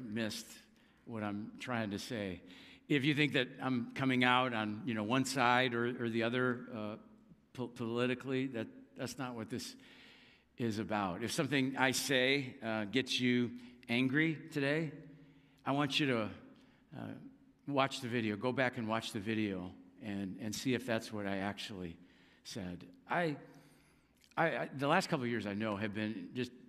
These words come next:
really hard for all of us. It's been like we've got four epidem-, uh, four pandemics going on at the same time. We've got covid, the, uh,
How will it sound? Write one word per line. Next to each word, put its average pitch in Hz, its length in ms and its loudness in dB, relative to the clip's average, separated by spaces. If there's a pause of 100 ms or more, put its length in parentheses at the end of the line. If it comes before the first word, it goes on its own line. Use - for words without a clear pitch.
really 135 360 2
hard 92 420 -2 (580)
for 120 140 0
all 117 240 4
of 101 100 -4
us. 101 140 -4
It's 120 100 -4
been 160 180 0
like 131 160 0
we've 110 200 -2
got 113 180 0
four 147 400 0
epidem-, 117 480 2 (100)
uh, 110 120 0
four 165 200 -2
pandemics 120 680 0
going 110 220 0
on 107 100 2
at 104 80 -2
the 107 60 -4
same 107 260 -2
time. 104 220 0
We've 92 160 -4
got 98 120 -4 (120)
covid, 139 760 2 (680)
the, 104 380 2 (680)
uh, 101 140 -6